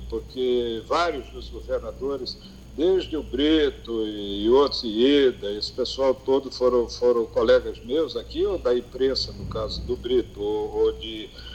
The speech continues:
de deputado, no caso da Ieda Cruzes e outros. Sei das dificuldades do Rio Grande do Sul, conheço, conheço de perto.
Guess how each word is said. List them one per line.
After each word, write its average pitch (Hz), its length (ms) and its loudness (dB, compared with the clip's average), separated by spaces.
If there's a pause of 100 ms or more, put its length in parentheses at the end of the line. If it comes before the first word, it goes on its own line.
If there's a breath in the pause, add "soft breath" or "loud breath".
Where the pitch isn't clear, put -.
(140 loud breath)
de 110 120 0
deputado, 117 600 0
no 104 80 -12
caso 110 280 -8
da 113 60 0
Ieda 107 300 -2
Cruzes 120 600 -2
e 110 100 -2
outros. 123 420 4 (200 loud breath)
Sei 147 240 6
das 120 160 4
dificuldades 120 760 0
do 110 100 -4
Rio 107 180 -4
Grande 107 280 0
do - 80 -12
Sul, 131 440 0 (100)
conheço, 107 580 0 (380 loud breath)
conheço 117 400 2
de 95 80 -12
perto. 131 580 2